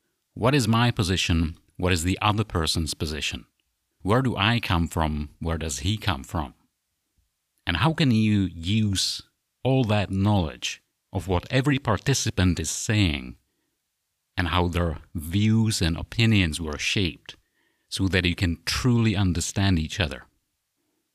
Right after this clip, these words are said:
If you don't do the listening and you don't do it well, the conflict will always remain. You can kind of deal with it and come up with a resolution or compromise. But if you haven't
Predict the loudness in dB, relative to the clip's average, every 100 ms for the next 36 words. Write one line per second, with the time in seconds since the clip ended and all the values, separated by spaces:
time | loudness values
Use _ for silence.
0 | _ -8 -2 0 2 2 2 4 2 4
1 | 2 2 2 2 4 4 2 0 0 0
2 | 0 0 -2 -2 -2 -4 -4 -12 _ _
3 | _ _ _ _ _ _ -8 -6 -2 0
4 | 0 0 -2 -2 -4 -2 -2 0 2 0
5 | 0 -2 -2 -4 -8 _ _ _ _ _
6 | _ _ _ _ -6 -2 0 -2 -4 0
7 | 2 2 0 0 0 2 0 -2 -8 -10
8 | -8 -2 2 0 0 -4 -4 -6 -4 -2
9 | -2 -2 -2 -2 -4 -8 _ _ _ _
10 | _ _ _ _ -10 -6 0 0 0 -2
11 | -4 -8 -12 -12 _ _ _ _ _ _
12 | -4 0 0 0 0 2 0 2 0 0